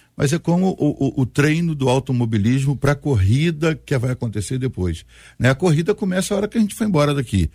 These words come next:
E a gente valoriza muito mais esse tempinho de treino, comparando com, com o automobilismo, com Fórmula um, a gente, é, dá muito mais valor a isso. E assim, os olhos estão sempre fixados aqui. E aí a gente vai cair naquilo que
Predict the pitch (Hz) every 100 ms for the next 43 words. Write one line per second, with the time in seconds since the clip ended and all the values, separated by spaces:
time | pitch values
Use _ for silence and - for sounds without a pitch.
0 | - - - - 139 170 - 139 180 -
1 | 180 151 139 131 131 143 226 - 175 120
2 | 101 90 76 - - 117 113 - 120 104
3 | - 151 156 101 85 82 - 147 143 95
4 | 82 73 - - 107 98 90 90 92 82
5 | 87 78 - 80 80 85 85 78 123 143
6 | 82 - - - _ _ - 80 98 85
7 | 85 113 147 107 - - 107 104 127 -
8 | 120 - - - - 131 113 95 101 117
9 | 202 214 117 110 98 95 92 87 127 170
10 | - 90 - - _ - 160 - 139 -
11 | 139 120 107 143 170 165 - - - _
12 | _ - - 143 - 151 - 135 - 139
13 | 131 113 123 107 95 98 131 147 - 131
14 | 117 113 107 - 117 104 - 107